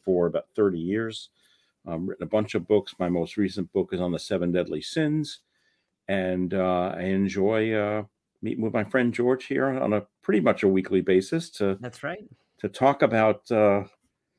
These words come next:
Speaker 1: just about anything. We, we, we, we, we were all over the place.
Speaker 2: <laughs> Yeah, I think that those are some of our best casts, and that's why
Speaker 1: Yeah.
Speaker 2: we talk about the stream of consciousness here.
Speaker 1: Right.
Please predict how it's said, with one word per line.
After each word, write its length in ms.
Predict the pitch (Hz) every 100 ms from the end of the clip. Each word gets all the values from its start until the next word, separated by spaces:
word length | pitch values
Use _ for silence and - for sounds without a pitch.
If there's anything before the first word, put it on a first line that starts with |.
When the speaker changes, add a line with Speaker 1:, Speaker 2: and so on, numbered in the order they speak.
| _
Speaker 1:
just 220 | - 120 139
about 240 | 120 123
anything. 480 | 165 180 85 - 87
We, 200 | 95 104
we, 220 | - 107 101
we, 140 | 107 98 -
we, 240 | 107 113 104
we 140 | 117
were 140 | 127
all 100 | 120
over 180 | 131 107
the 80 | 73
place. 460 | 80 71 69 - - _ _ - _
Speaker 2:
<laughs> 80 | 170 - - - - - _
Yeah, 220 | 151 220 131
I 100 | 143
think 200 | 214 233
that 80 |
those 200 | 208 196
are 60 | 180
some 160 | - 180
of 140 | 160
our 100 | 147
best 320 | 123 151 -
casts, 400 | - 165 160 117
and 80 | 135
that's 140 | 139
why 240 | 143 147 143
Speaker 1:
Yeah. 60 |
Speaker 2:
we 120 | 139 139
talk 300 | 147 143 147
about 260 | 143 143
the 60 | 135
stream 400 | - 151 156 143
of 80 | 131
consciousness 580 | 147 170 156 127 101
here. 220 | - 98 90
Speaker 1:
Right. 320 | 101 101